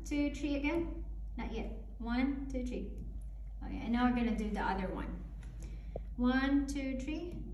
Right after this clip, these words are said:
One, two, three. Okay. So for testing the Achille-, Achilles,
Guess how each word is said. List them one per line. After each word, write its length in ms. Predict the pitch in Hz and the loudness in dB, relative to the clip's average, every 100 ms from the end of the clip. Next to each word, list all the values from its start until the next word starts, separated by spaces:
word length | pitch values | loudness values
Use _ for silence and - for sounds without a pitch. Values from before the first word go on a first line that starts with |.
| - - - - - - - - | -6 -6 -6 -6 -6 -6 -6 -4
One, 360 | 226 220 220 220 | -2 -2 -4 -4
two, 140 | - - - | -4 -6 -4
three. 180 | - 285 285 - - - - 240 | -2 -2 -2 -6 -4 -4 -6 -4
Okay. 180 | 190 - - - - - - - - - - - | -4 -4 -6 -6 -6 -6 -6 -6 -6 -8 -8 -6
So 160 | - 403 381 349 381 349 | 2 6 8 8 6 8
for 220 | 403 403 | 10 10
testing 640 | 392 392 - 403 392 370 294 | 10 6 8 6 6 4 8
the 440 | 311 285 269 269 269 - | 10 10 8 6 6 2
Achille-, 460 | 262 - 277 - - - | 2 2 2 2 2 2
Achilles, 500 | - 269 - - | 2 2 4 2